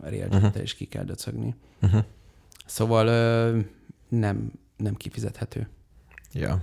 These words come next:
Speaker 1: Mármint lehet, technikailag kifizethető.
Speaker 2: De és ráadásul te azért, te félsz a repüléstől, nem?
Speaker 1: Na, ezt képzeld, hogy ez elmúlt. Tehát,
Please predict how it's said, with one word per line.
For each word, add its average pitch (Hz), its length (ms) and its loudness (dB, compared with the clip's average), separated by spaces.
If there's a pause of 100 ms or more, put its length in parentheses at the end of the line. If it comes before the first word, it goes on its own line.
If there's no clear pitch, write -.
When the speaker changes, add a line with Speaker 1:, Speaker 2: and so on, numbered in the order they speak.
(120)
Speaker 1:
Mármint 135 340 10
lehet, 135 340 6
technikailag 120 460 4
kifizethető. - 560 -4
Speaker 2:
De 110 120 10
és - 260 6
ráadásul 87 540 6
te 87 380 6
azért, - 680 2
te - 160 2
félsz - 460 0
a - 40 0
repüléstől, - 800 -4
nem? 120 220 2
Speaker 1:
Na, 143 180 6
ezt 120 200 -2
képzeld, 117 240 0
hogy 98 120 -4
ez 110 140 -4
elmúlt. - 340 -6
Tehát, 101 300 -2